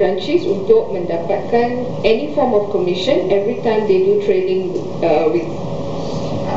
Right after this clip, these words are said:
other countries, international trade, and so on. So, this is what they are investigating. It so happens that there's so much money that has transferred from France to Malaysia,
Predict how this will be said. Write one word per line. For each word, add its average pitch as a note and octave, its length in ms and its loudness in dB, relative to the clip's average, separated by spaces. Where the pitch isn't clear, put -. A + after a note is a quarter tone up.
other G3 240 4
countries, F#3 400 -2
international G3+ 720 2
trade, - 240 0
and E3+ 160 -4
so - 160 0
on. - 160 -2
So, C4 400 0
this G4 240 6
is G4+ 160 4
what C#4 160 -2
they E3+ 160 2
are E3+ 80 -4
investigating. E3+ 800 -2
It - 160 0
so E4 160 0
happens D4+ 640 0
that F#3 320 2
there's G3+ 400 4
so D#4 160 -2
much D4 400 -4
money A3+ 560 0
that G3 160 4
has E3+ 320 0
transferred - 720 0
from F#3 320 -4
France G#3+ 320 0
to F#3 80 0
Malaysia, E3+ 500 -2